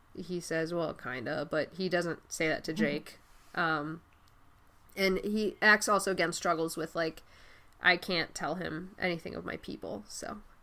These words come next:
Speaker 2: Yeah.
Speaker 1: Yeah. Um,
Speaker 2: Oh
Speaker 1: and
Speaker 2: my God.
Speaker 1: yeah, it was just a crazy argument, and I don't know. I, I couldn't,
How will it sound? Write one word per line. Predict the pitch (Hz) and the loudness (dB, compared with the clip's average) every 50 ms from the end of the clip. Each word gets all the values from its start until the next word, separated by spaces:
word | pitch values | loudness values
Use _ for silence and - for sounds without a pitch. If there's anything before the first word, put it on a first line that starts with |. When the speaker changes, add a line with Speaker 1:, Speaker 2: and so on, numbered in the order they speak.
| - - - | -20 -16 -10
Speaker 2:
Yeah. | - - - - - - - - - - - - - - - - - - - | -10 -10 -10 -10 -16 -20 -20 -20 -20 -20 -20 -20 -20 -20 -20 -20 -20 -20 -10
Speaker 1:
Yeah. | - 151 160 156 151 147 156 180 175 - - - - - - - - - | -6 -6 -4 -4 -4 -6 -6 -8 -14 -16 -20 -20 -20 -20 -20 -20 -10 -4
Um, | 190 185 180 180 175 175 175 175 - - - | 0 2 2 2 2 0 -2 -8 -10 -8 -4
Speaker 2:
Oh | 196 185 | -2 4
Speaker 1:
and | 214 226 226 226 220 | 6 6 6 6 2
Speaker 2:
my | 202 190 - - | -2 -4 -8 -8
God. | - - - - - - - - - - - - - - - | -8 -8 -8 -8 -12 -16 -18 -18 -20 -20 -20 -20 -20 -16 -10
Speaker 1:
yeah, | 269 294 330 339 339 320 302 262 214 185 170 180 202 - - | -6 -4 -2 -2 0 2 4 4 6 4 4 2 -2 -8 -8
it | - 208 262 277 | -6 -6 -2 0
was | 294 311 - - | -2 -2 -2 -2
just | - 302 294 277 - - - - - - - - - - - - | -6 -6 -6 -6 -10 -14 -20 -20 -20 -20 -20 -20 -20 -14 -8 -8
a | 254 | -8
crazy | 247 - - - - - 262 294 285 277 233 240 233 220 | -8 -8 -12 -4 0 2 4 6 4 4 4 2 -2 2
argument, | - 202 202 202 196 190 185 175 170 165 170 165 - - - - - - - - - - - - - _ - | 4 4 4 4 2 0 -2 -2 0 -2 -2 -4 -6 -10 -18 -20 -20 -20 -20 -20 -20 -20 -20 -20 -20 _ -6
and | 185 190 190 185 190 196 190 202 - - - - - - - - - | 0 2 2 4 2 2 -2 -8 -12 -16 -20 -20 -20 -20 -20 -4 0
I | 196 196 185 | 0 2 4
don't | 185 180 | 4 4
know. | 170 170 165 165 170 202 - | 4 2 2 0 -2 -2 2
I, | - 208 208 - - | 2 2 2 2 0
I | - 214 208 | 0 0 0
couldn't, | 208 - 240 214 208 202 190 | 2 2 2 2 2 2 -2